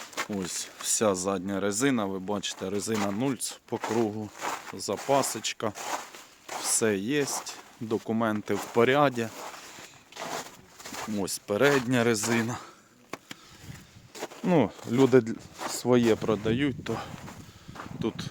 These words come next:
ніяких, як то кажуть, питань немає. І давайте покажу цей передній скатик. Ось він. Ви бачите, вся резина по кругу непогана. Так що, кому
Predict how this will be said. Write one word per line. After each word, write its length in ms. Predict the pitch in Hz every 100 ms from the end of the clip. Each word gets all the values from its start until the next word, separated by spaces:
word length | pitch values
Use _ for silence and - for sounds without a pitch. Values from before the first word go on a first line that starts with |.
| -
ніяких, 480 | 110 113 117 110 101
як 140 | 98 -
то 100 | 101
кажуть, 340 | 113 98 98
питань 480 | - 101 - 107 104
немає. 480 | 101 143 151 127 110 - -
І 100 | 113 131 -
давайте 520 | 110 104 107 120 117 110
покажу 440 | - - 107 117
цей 260 | - 110 98
передній 500 | - 98 104 104 98
скатик. 640 | - - 143 - 123 - -
Ось 320 | 101 - 110
він. 200 | 95 98 - _ - - - - - - _
Ви 140 | 113 104
бачите, 500 | 98 110 - - - - - -
вся 280 | - 123 117
резина 460 | 120 107 113 110 - - - - - - -
по 100 | 127
кругу 440 | - 127 123 104 107
непогана. 720 | 117 - 147 175 180 160 135 - - - - - - - - - - - -
Так 180 | 113 107
що, 180 | - 113
кому 500 | - 123 123 117